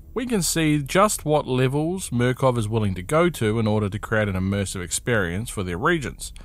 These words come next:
And I think you have to salute the effort, as incredibly terrifying as it might be. We can see Mother Gooseberry parading above the door as she is dancing with a mannequin.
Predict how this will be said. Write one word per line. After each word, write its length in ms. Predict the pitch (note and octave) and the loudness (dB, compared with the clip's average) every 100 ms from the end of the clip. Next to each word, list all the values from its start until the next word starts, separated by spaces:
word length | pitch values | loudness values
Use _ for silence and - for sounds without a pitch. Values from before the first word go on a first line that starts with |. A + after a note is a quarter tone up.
| - | -8
And 80 | F3 | 4
I 80 | A#3+ | 4
think 160 | C#4+ A3 | 4 2
you 60 | |
have 120 | G#3 | 2
to 100 | G3 | 2
salute 340 | D3 - E3 G3 | -2 0 0 0
the 140 | C#3+ | 2
effort, 280 | E3 - - - - - | 2 0 -6 -10 -14 -6
as 140 | B2+ | -4
incredibly 440 | A#2 A#2 F3 D3 A#2+ | -2 0 0 0 -2
terrifying 580 | - E3 C3 G#2+ G#2 | 2 2 4 2 2
as 120 | A2 G2 | 0 -4
it 40 | |
might 280 | G2+ G#2+ G2+ | -2 -2 -2
be. 300 | C3+ A2 - - - - - - | -4 -4 -10 -18 -18 -18 -18 -8
We 100 | - | 2
can 140 | F3 F#3+ | 4 4
see 200 | - B3+ | 4 4
Mother 240 | B3 A3 | 4 4
Gooseberry 680 | E3 C3 A#2+ - A#2 G#2 A#2+ | 4 4 4 2 2 2 2
parading 520 | C#3+ B2 G#2+ G#2+ A2 A2 | 2 4 4 4 2 2
above 260 | G#2 G2 | 2 0
the 100 | G2+ | -2
door 480 | F#2+ F3 F3+ A#2 B2 | 0 4 6 6 6
as 120 | A#2 | 2
she 180 | - A2+ | 0 -2
is 140 | G#2 | -2
dancing 440 | G2+ F#2 F2+ - F#2 | 0 0 0 -4 -8
with 120 | E2+ | -6
a 40 | |
mannequin. 520 | F2 C3 D3 D3+ G2+ | -2 2 2 0 -4